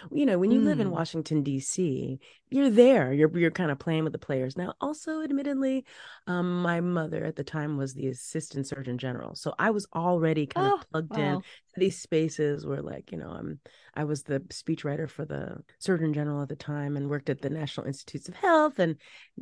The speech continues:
Speaker 1: uh, N I A I D and all of these places that were already quote unquote government structures that were all about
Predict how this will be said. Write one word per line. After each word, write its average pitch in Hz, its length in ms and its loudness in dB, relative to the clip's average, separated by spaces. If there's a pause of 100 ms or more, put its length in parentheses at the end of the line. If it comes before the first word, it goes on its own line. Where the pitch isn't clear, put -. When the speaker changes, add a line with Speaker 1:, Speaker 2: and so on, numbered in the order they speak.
Speaker 1:
uh, - 40 -6 (340)
N 170 140 -2
I 156 140 -2
A 151 260 -2
I 143 60 -2
D 233 360 0
and 175 140 0
all 240 160 4
of 214 80 4
these 185 160 0
places 160 800 0
that - 180 0
were 147 220 -2
already 143 720 0 (640)
quote 185 220 4
unquote 160 460 0
government 151 400 0
structures 135 520 -6
that 131 120 -2
were 123 140 -4
all 135 200 -2
about 127 540 -6